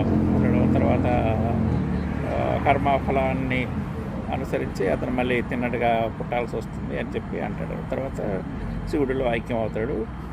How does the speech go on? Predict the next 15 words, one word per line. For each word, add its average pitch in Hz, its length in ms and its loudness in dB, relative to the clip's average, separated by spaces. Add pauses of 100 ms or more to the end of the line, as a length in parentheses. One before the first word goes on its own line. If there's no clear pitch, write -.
(160)
అని 127 320 -2
చెప్తాడనమాట. - 800 -4 (1000)
So, 175 80 2 (500)
అది 160 160 4
సెకండ్, 143 540 -2
అదే 127 180 -2
సెకండ్ 120 360 -4
హాఫ్. 110 280 -2
తర్వాత 190 460 0
సెకండ్ 196 360 -4
హాఫ్ 196 160 -2
నుంచి 202 300 -4
ఇంకా - 260 -2
బాగా 127 580 2
సినిమా 127 500 -2